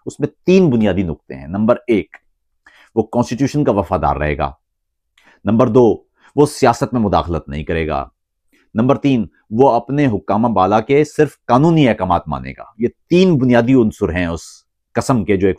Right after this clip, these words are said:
फौजी उठाता है और फिर उसको गन दी जाती है, उसको बंदूक दी जाती है। लेकिन अब ये देखें कि वो तीनों को ही वायलेट कर रहा है और ये उन्नीस सौ सैंतालीस से ही ये वायलेशन चल रही है कि वो कॉन्स्टिट्यूशन को जो बुनियादी, खैर उससे पहले तो कॉन्स्टिट्यूशन इस तरह नहीं था, तिहत्तर से तो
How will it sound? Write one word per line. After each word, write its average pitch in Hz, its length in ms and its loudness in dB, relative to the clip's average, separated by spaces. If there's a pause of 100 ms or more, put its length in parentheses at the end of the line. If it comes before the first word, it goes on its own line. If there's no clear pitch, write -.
फौजी 85 220 -4
उठाता 80 360 -8
है 87 60 -4
और 78 80 -6
फिर 107 120 -2
उसको 92 220 -6
गन 101 220 0
दी 80 100 -6
जाती 71 280 -12
है, - 20 -12
उसको - 160 -14
बंदूक 82 300 -4
दी 76 140 -10
जाती 73 280 -14
है। - 60 -20 (840)
लेकिन - 220 -8
अब 113 120 0
ये 175 80 6
देखें 82 360 -2 (440)
कि 151 60 2
वो 170 80 6
तीनों 175 420 2
को 147 160 2
ही 202 120 6
वायलेट 131 380 4
कर - 120 -10
रहा - 160 -16
है - 60 -20 (840)
और 135 300 0 (120)
ये 160 240 6
उन्नीस 147 420 0
सौ 156 500 2 (320)
सैंतालीस 131 600 2
से 143 100 2
ही 175 140 6
ये 220 80 8
वायलेशन 127 420 2
चल 87 200 -6
रही 60 120 -14
है - 140 -20 (180)
कि 127 60 -6
वो 143 200 4
कॉन्स्टिट्यूशन 147 760 -2
को 165 520 2 (140)
जो 127 80 0
बुनियादी, 127 540 0
खैर - 440 -4
उससे 80 440 -8
पहले 131 160 0
तो 123 80 -4
कॉन्स्टिट्यूशन 117 380 -4
इस 110 80 -10
तरह 120 120 0
नहीं 143 120 0
था, 139 100 -2
तिहत्तर 127 440 -2
से 156 120 -4
तो 196 240 0